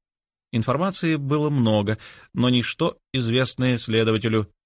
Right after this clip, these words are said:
не отвечало на один единственный вопрос о расследовании, которое он вел.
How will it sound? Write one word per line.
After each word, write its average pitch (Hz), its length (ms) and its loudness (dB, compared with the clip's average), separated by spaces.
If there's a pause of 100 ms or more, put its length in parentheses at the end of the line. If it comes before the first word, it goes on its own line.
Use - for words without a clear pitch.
не 151 120 -2
отвечало 151 600 -2
на 101 260 -2
один 98 420 0
единственный 117 600 -2
вопрос 135 560 -2
о 135 140 0
расследовании, 135 760 -2
которое 92 400 -4
он 92 180 -4
вел. 80 240 -8